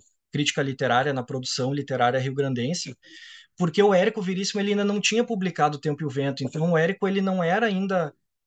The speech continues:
ele não tinha essa posição, apesar de ele ser muito bem sucedido,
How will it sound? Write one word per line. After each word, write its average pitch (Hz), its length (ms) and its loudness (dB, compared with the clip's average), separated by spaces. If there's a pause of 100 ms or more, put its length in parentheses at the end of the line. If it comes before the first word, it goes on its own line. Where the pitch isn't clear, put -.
ele 143 120 -6
não 170 160 0
tinha 202 160 0
essa 214 160 0
posição, 175 460 -2
apesar 165 300 0
de 180 100 -2
ele 185 80 -2
ser 180 160 -4
muito 165 240 -4
bem 151 140 -2
sucedido, 160 720 -4